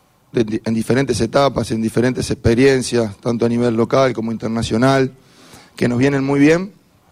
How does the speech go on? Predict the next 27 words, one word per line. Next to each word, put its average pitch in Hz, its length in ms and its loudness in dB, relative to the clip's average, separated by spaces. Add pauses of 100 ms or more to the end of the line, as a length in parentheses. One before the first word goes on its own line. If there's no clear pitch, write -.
(220)
Y 143 120 2
los 147 100 6
chicos, 160 420 2
no 127 140 -2
tengo 143 180 0
ninguna 131 260 -4
duda 147 200 2
que 120 60 -4
van 131 140 -2
creciendo 143 420 -4
y - 20 2
van 135 120 0
creciendo 127 360 -2
muchísimo, 110 640 -4 (520)
muchísimo. 117 580 -4
Y 123 80 2
es 127 60 2
parte 139 420 0
de, 113 280 2 (880)
del 127 160 0
proceso 131 420 -2
que 120 60 -2
estamos 123 320 -4
atravesando 113 480 -2
en 117 60 0
estos 110 160 -6
momentos. 110 600 -6